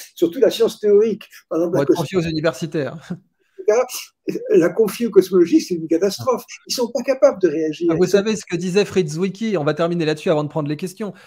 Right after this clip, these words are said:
Speaker 2: Fritz Zwicky, qui a prédit les étoiles à neutrons, qui a prédit la matière noire, il l'appelait la dunkle materie. À l'époque, d'un point de vue intellectuel, c'était incroyable.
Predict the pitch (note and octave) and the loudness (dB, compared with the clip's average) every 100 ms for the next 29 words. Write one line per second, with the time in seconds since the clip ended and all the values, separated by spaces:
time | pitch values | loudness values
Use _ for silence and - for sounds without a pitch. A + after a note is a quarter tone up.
0 | _ - - A3+ E3 E3+ E3+ - C3+ - | _ -12 -6 -6 -4 -4 -4 -4 -6 -8
1 | _ _ _ - D#3+ G#3 E3+ F#3+ C#3+ B2+ | _ _ _ -4 -2 0 0 0 -2 -6
2 | _ _ _ E3 F#3+ F3 F#3+ D#3 C#3+ - | _ _ _ 0 0 2 0 2 -2 -6
3 | G#2+ - _ _ D#3 - G3+ B3 G3+ F#3+ | -18 -20 _ _ -6 0 0 2 2 2
4 | G3 F#3+ E3+ C#3 A#2 B2+ C#3 G3 D3 C#3 | 0 -2 2 0 -2 -4 -2 -2 -2 -2
5 | F3 F3 D#3+ C#3+ C3+ F#3+ F#3+ C3+ C#3 G3 | -6 -4 -6 -4 -6 -6 -4 -4 -6 -4
6 | A#3 C3 C3+ D3 C3+ B2 A2+ B2+ G#3+ F#3+ | -6 -6 -8 -6 -6 -6 -6 -4 -4 -6
7 | C#3+ D3 C#3 - A#2+ E2 | -8 -6 -6 -8 -12 -12